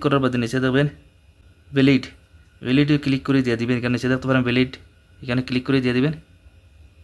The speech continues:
তো এখানে ক্লিক করার বাদে আপনারা একটু নিচে স্ক্রল ডাউন করে আসবেন, দেখবেন, দেখতে পারবেন এখানে আপনার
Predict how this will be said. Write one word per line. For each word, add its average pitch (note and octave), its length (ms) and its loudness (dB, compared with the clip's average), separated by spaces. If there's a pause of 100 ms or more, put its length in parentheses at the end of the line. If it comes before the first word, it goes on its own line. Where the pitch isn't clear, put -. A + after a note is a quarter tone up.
(1500)
তো B2 140 -14
এখানে D3 280 2
ক্লিক D#3 220 -2
করার D3 180 4
বাদে B2+ 160 2
আপনারা B2+ 160 2 (100)
একটু B2+ 180 -10
নিচে B2 220 -2
স্ক্রল C3 180 -4
ডাউন C3 120 2
করে B2+ 140 4
আসবেন, B2+ 340 -2
দেখবেন, A#2+ 240 -4
দেখতে A#2 200 -8
পারবেন B2 220 0
এখানে A#2 180 -4
আপনার A#2 160 -4